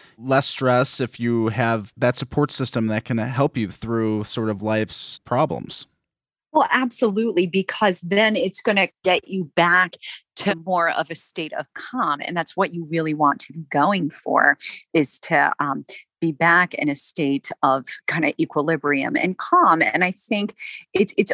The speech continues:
Speaker 2: also really important to have people around you who understand what you're going through. So I will do a monthly discussion with bioethics and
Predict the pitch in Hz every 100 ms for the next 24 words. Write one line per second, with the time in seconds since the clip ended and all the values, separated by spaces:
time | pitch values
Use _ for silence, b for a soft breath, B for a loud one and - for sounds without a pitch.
0 | - 220 240 254 180 170 175 160 - 175
1 | 160 - 175 165 - 160 160 _ - 165
2 | 165 151 160 151 160 156 226 233 - 139
3 | 135 B B - 190 - 175 175 175 -
4 | - 170 151 151 131 135 143 131 214 139
5 | - 160 190 139 - - - - - -
6 | - - B B - - - 180 143 143
7 | - - 160 165 156 165 151 151 151 151
8 | - - 160 143 143 - 165 - 254 -
9 | 180 156 147 151 151 147 - 214 - 156
10 | 147 - 180 151 151 143